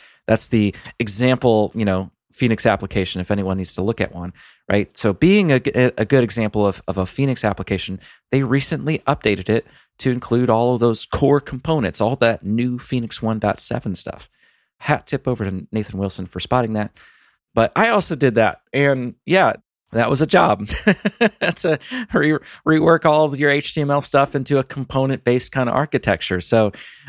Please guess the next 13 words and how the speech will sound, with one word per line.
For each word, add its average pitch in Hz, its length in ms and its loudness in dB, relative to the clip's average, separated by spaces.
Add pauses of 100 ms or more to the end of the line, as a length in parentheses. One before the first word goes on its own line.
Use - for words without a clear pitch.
(140)
um, 104 220 2
if 113 240 -2
you 123 60 -2
need 165 200 0
examples, 170 680 0 (360)
the 101 140 0
Live 123 260 2
Beats 139 240 -2
project - 440 -6
has 127 100 -4
been 123 160 -4
updated, 120 640 0
and 98 460 -4